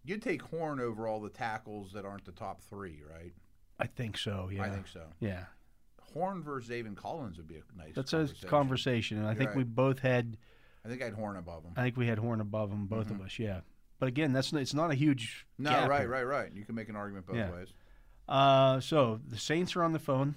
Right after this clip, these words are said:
Speaker 2: Their next pick is twenty-eight, and the Lions, uh, with pick forty-one are on the phone. Oh, we, we wanna deal
Speaker 1: That
Speaker 2: with the
Speaker 1: seems like
Speaker 2: Saints.
Speaker 1: a long way back. There's so many good guys on the board. I'd love to go back to twenty-eight.
Speaker 2: Yeah, we wanna, we wanna talk to the Saints here. So they have twenty-eight, sixty, ninety-eight, one oh five, one thirty-three.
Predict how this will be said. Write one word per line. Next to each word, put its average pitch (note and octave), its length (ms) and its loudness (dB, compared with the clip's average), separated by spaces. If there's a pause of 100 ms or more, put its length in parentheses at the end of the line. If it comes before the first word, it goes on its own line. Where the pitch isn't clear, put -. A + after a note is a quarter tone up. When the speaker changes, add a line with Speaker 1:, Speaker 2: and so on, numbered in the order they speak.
Speaker 2:
Their B2+ 140 2
next B2+ 240 0
pick B2+ 180 -4
is A2+ 140 -4
twenty-eight, A2 580 -2 (140)
and A2+ 280 -2
the A2+ 60 -2
Lions, C#3 500 2 (360)
uh, A2 180 -2
with A2 160 -4
pick A#2 160 2
forty-one A2 560 0
are F2+ 60 -4
on E2+ 80 -8
the F2+ 80 -10
phone. G2 160 -12 (260)
Oh, G#2+ 60 -8
we, G#2+ 180 -10
we A#2+ 120 -2
wanna G#2 180 0
deal G2+ 140 -2
Speaker 1:
That G2 100 -6
Speaker 2:
with - 80 -6
the - 40 -2
Speaker 1:
seems G2+ 40 -2
like F#2 180 -6
Speaker 2:
Saints. E2 100 -10
Speaker 1:
a E2+ 40 -12
long E2+ 140 -14
way E2 120 -12
back. F2 240 -12
There's G#2+ 160 -8
so C#3 80 -2
many A#2 140 -2
good G2+ 180 -6
guys F#2 260 -8
on F2 80 -12
the F2 60 -12
board. F2+ 340 -8
I'd F2+ 120 -12
love F2+ 140 -10
to G#2 40 -14
go F2+ 80 -10
back E2+ 240 -14
to - 80 -20
twenty-eight. F2 480 -14
Speaker 2:
Yeah, F2 240 -6
we A#2 80 -4
wanna, C3 180 0 (140)
we B2+ 120 -4
wanna A#2+ 120 0
talk A2+ 280 -2
to G#2 60 -12
the F#2+ 60 -8
Saints F#2+ 340 -8
here. F#2 100 -12
So - 120 -4
they D3 60 4
have C#3+ 100 0
twenty-eight, D3 500 2
sixty, C3+ 400 -2
ninety-eight, A#2+ 600 0
one A2+ 160 -2
oh G#2+ 120 -2
five, G#2 460 -4
one G#2 200 -4
thirty-three. G2+ 760 -6